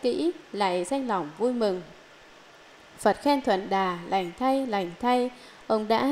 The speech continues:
biết được Như Lai thị hiện hình tướng giống như chúng sanh, phương tiện nhập Niết Bàn." Thuần Đà, ông hãy nghe đây: như chim ta la ta, trong mấy tháng mùa xuân đều tụ họp tại ao A Nậu Đạt, chư Phật cũng thế,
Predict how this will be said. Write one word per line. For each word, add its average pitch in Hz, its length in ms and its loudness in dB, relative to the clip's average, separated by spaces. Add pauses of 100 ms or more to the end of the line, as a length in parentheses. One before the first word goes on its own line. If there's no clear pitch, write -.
(100)
biết 320 160 0
được 196 220 0
Như 285 120 2
Lai 294 260 0
thị 214 180 0
hiện 190 260 0
hình 190 180 -2
tướng 196 360 0
giống 233 220 0
như 294 100 -2
chúng 262 280 -2
sanh, 285 320 -2 (320)
phương 285 180 0
tiện 220 240 0
nhập 185 240 0
Niết 285 260 0
Bàn." 190 280 2 (480)
Thuần 190 220 6
Đà, 180 240 4
ông 247 280 2
hãy 262 220 0
nghe 277 240 0
đây: 269 320 4 (340)
như 240 140 4
chim 233 400 0
ta 233 320 2
la 220 220 2
ta, 226 380 0 (360)
trong 233 300 4
mấy 226 360 4
tháng 294 320 2
mùa 202 200 2
xuân 285 400 0 (160)
đều 202 320 4
tụ 185 240 0
họp 185 480 2
tại 180 240 2
ao 277 280 0 (120)
A 269 180 -2
Nậu 208 220 0 (120)
Đạt, 185 220 2 (340)
chư 214 180 0
Phật 185 240 0 (100)
cũng 214 300 -2
thế, 254 360 4